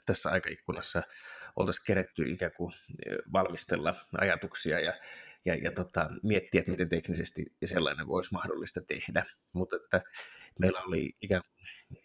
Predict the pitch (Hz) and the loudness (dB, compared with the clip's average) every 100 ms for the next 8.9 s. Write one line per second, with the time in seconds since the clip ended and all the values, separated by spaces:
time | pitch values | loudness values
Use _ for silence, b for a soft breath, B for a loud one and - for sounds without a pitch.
0 | - 113 107 - - 85 80 80 - _ | 4 6 6 0 -2 0 -2 -4 -10 _
1 | - 92 80 - - 73 - - 76 - | 2 2 2 -4 -4 -4 -4 -2 -2 0
2 | 82 - 98 90 76 - 98 82 78 - | -4 0 2 2 -2 -2 0 0 0 -2
3 | 87 85 - 85 85 - - 76 82 - | -2 -2 2 2 2 -2 -6 -6 -6 -6
4 | - 90 69 67 69 - 69 - B B | -8 -4 -4 -2 -4 -2 -2 -2 B B
5 | 87 85 76 - 78 67 - 80 90 - | -4 -2 0 -2 -2 -4 -2 -2 -2 -6
6 | 90 80 85 - - - 80 76 - - | -6 -4 -6 -6 -4 -4 -6 -8 -8 -6
7 | 76 _ - B B B B - 90 85 | -8 _ -20 B B B B -4 -2 0
8 | 85 80 62 78 82 - 78 - - | -2 -4 -2 -2 0 0 0 2 -2